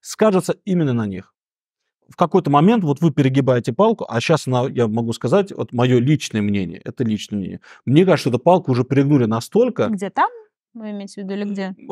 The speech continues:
Speaker 1: в тех странах, где вот как раз вот борется, чтобы все, все права, все гендеры уважить и всё остальное, что там палку уже настолько перегнули, что ещё чуть-чуть,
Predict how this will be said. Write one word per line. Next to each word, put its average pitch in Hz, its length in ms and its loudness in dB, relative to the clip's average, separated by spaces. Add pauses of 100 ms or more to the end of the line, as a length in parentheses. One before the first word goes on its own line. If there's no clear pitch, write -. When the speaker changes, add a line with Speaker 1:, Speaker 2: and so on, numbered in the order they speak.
(200)
Speaker 1:
в - 80 -20
тех 139 180 0
странах, 180 420 2
где 127 220 0
вот 135 140 -2
как 123 160 -8
раз 139 240 0
вот 113 100 -6
борется, 127 500 0
чтобы 113 280 -8
все, 139 220 -6
все 113 160 -6
права, 147 400 2
все 135 180 -6
гендеры 120 440 0
уважить 151 540 2
и 127 40 -8
всё - 140 -12
остальное, 120 320 -4
что - 120 -14
там 135 180 0
палку 123 320 0
уже 113 80 -6
настолько 127 360 -6
перегнули, 135 440 -4
что 123 200 -10
ещё 120 220 -6
чуть-чуть, 202 440 -8